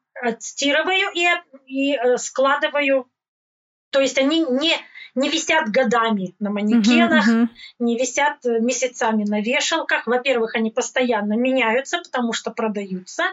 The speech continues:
Speaker 1: Вот. А во-вторых, я их постоянно вентилирую как бы так, то на полочку, то на манекен, то на вешалку. В общем, это тоже часть работы. Манекены мои, маняшки я их называю, постоянно переодеваются.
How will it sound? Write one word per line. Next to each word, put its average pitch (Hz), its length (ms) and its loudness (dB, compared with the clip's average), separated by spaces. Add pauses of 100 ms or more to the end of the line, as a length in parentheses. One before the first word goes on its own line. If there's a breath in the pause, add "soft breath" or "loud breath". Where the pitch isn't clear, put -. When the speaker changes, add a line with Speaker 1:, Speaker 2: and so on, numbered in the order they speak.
(720)
Speaker 1:
Вот. 240 420 0
А 277 160 2
во-вторых, 311 520 0
я 320 240 0
их 330 320 -4 (140)
постоянно 294 720 0 (440)
вентилирую 285 760 0
как 233 220 2
бы 254 120 4
так, 247 260 0
то 294 140 0
на 269 140 0
полочку, 359 580 0
то 240 140 2
на 226 160 2
манекен, 269 640 0
то 233 140 2
на 233 140 2
вешалку. 302 640 0
В 220 60 0
общем, 262 380 0 (280 loud breath)
это 285 200 0
тоже 311 260 0
часть 285 320 -2
работы. 220 600 -2 (300 loud breath)
Манекены 254 560 0
мои, 269 240 2 (200 loud breath)
маняшки 277 480 0
я 220 180 0
их 247 140 -6
называю, 220 460 -2
постоянно 285 400 -2
переодеваются. 240 920 -2